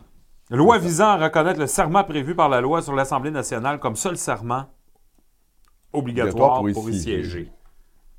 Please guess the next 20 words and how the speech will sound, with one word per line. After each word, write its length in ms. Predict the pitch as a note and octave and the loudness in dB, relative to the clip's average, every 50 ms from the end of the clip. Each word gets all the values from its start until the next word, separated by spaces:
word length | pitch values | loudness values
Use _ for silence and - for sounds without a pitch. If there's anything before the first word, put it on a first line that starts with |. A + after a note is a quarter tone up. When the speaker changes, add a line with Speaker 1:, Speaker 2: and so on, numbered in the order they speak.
| - _ | -18 _
Speaker 1:
Fait 100 | - F2 | -12 -12
que 60 | - | -8
c'est 140 | - A#2 A2 | -6 -4 -4
le, 100 | A2 A2+ G2+ G2 G#2+ - - | -2 -4 -6 -6 -10 -10 -6
le 180 | A2 A2+ A#2 | -4 -4 -2
serment 600 | A2+ - - B2+ G#2 G#2 G#2+ G#2 A2 B2 B2+ A#2 - | -4 -4 -6 -6 -6 -4 -4 -4 -4 -4 -4 -6 -6
à 120 | - G#2+ G2+ | -6 -6 -4
la 160 | G2 F#2+ F#2 | -4 -6 -8
reine, 400 | F2 F2 F#2 F#2 G2 A#2+ C#3+ C3+ G#2 E2+ | -8 -8 -10 -10 -10 -10 -12 -14 -14 -14
hein, 100 | F2+ G#2 A2+ - - | -16 -18 -18 -10 -8
au 160 | G#2 G2 G2 | -6 -6 -6
roi 400 | F2+ - F#2+ F#2 F2+ F#2 G2 A#2 D3+ | -6 -8 -10 -8 -8 -8 -8 -8 -8
maintenant. 480 | D3 A2+ F2 E2+ - - F#2+ F#2+ G#2+ C3+ D3+ C#3 A#2 | -10 -12 -12 -12 -12 -14 -14 -14 -14 -14 -14 -10 -8
Speaker 2:
Ouais. 180 | G2 F#2+ F2+ - - - - - - - - G#2+ G#2 F#2+ | -6 -6 -6 -8 -12 -18 -20 -20 -20 -20 -18 -16 -10 -6
Speaker 1:
Défunte 520 | A2+ G#2+ F#2 F2+ - A#2 A2 G2 F#2+ F2 | -6 -6 -6 -6 -8 -8 -8 -8 -10 -12
reine, 420 | F#2+ F#2 G2+ A2 B2 C#3 D3+ B2+ A2+ - _ _ - - - - - - | -12 -10 -10 -10 -10 -12 -16 -18 -20 -20 _ _ -20 -20 -20 -20 -18 -16
jetée 320 | - - - - C#3 B2 | -14 -14 -12 -10 -8 -8
dans 80 | A#2+ A2+ | -8 -10
les 80 | G2 | -12
poubelles. 460 | G2 - G#2+ F#2 F2 F#2 F2+ A2+ A#2 | -12 -14 -14 -12 -12 -12 -12 -12 -16